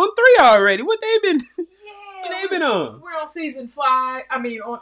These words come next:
Speaker 2: episode five, uh, Dead Men Don't Flush. That
Speaker 1: Mm-hmm.
Speaker 2: was with the one with the lazy plumber where Martin had a little situation in the bathroom and the toilet, and the plumber came through,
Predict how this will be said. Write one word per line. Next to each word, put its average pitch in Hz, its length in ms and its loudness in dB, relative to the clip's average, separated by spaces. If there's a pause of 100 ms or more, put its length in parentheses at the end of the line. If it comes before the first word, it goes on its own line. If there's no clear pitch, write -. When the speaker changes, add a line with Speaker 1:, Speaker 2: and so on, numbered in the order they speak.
Speaker 2:
episode 262 380 -6
five, 226 480 -4 (100)
uh, 196 220 -4
Dead 196 240 -8
Men 196 160 -16
Don't 180 180 -12
Flush. 170 340 -18
That 127 100 -14
Speaker 1:
Mm-hmm. 226 180 -4
Speaker 2:
was - 120 -12
with 190 200 -20
the 233 80 -12
one 220 160 -16
with - 120 -20
the - 80 -8
lazy 247 380 -6
plumber 233 300 -8
where 180 200 -10
Martin 233 340 -12
had 214 100 -14
a 220 60 -20
little 202 240 -12
situation 214 720 -20
in 214 80 -20
the 190 60 -20
bathroom 190 720 -12
and 180 120 -20
the - 40 -20
toilet, 180 380 -16
and 170 80 -20
the - 40 -20 (120)
plumber 269 260 -10
came 240 340 -10
through, 233 340 -18